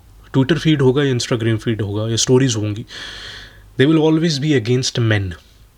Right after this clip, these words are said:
They won't put के those men, they will put all men, ठीक है, understandable, all men का सारा कुछ समझ आता है। ऐसा लगता है ये मर्दों से बड़ी अतकाई, मतलब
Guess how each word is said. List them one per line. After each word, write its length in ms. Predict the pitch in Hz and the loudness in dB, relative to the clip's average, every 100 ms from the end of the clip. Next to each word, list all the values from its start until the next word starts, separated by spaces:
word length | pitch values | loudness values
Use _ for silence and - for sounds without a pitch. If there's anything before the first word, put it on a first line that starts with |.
| - - - - - - | -20 -20 -20 -20 -20 -6
They 140 | 113 131 | 2 2
won't 220 | 180 202 - | 2 0 -2
put 220 | 160 - - - - - - - - - - - - _ - - - | -4 -4 -16 -18 -20 -20 -20 -20 -20 -20 -20 -20 -20 _ -20 -10 2
के 300 | 131 127 147 - - | 2 2 -2 -12 -4
those 320 | 110 123 120 | 2 4 4
men, 240 | 107 95 87 - - 117 | 0 -4 -10 -16 -2 2
they 80 | 123 | 4
will 120 | 135 | 2
put 160 | 165 - _ 127 | -2 -6 _ 0
all 180 | 123 113 | 2 2
men, 180 | 101 87 _ _ - - - | -2 -8 _ _ -20 -20 -8
ठीक 200 | - 120 | -4 -4
है, 80 | 139 | -4
understandable, 640 | 151 127 127 127 110 113 123 - | 0 2 2 0 -2 -4 -6 -2
all 160 | 123 120 | 0 0
men 180 | 120 | -2
का 120 | 113 139 - - - | -4 -8 -10 -20 -8
सारा 220 | 123 113 | -4 -2
कुछ 280 | 110 123 - - | -2 -4 -6 -4
समझ 280 | - 113 107 | -2 0 -2
आता 220 | 104 120 | -4 -10
है। 60 | 135 - - - - - - - - - - - - | -14 -16 -14 -6 -4 -4 -6 -16 -18 -20 -20 -14 -4
ऐसा 240 | 131 - | -2 0
लगता 260 | 113 - 151 | 0 -2 0
है 60 | |
ये 60 | 135 | 0
मर्दों 280 | 113 107 113 | 2 0 2
से 100 | 123 | 2
बड़ी 200 | 117 123 | 2 0
अतकाई, 400 | 110 - 110 127 | 0 -2 -2 0
मतलब 420 | 117 107 117 | 0 0 -4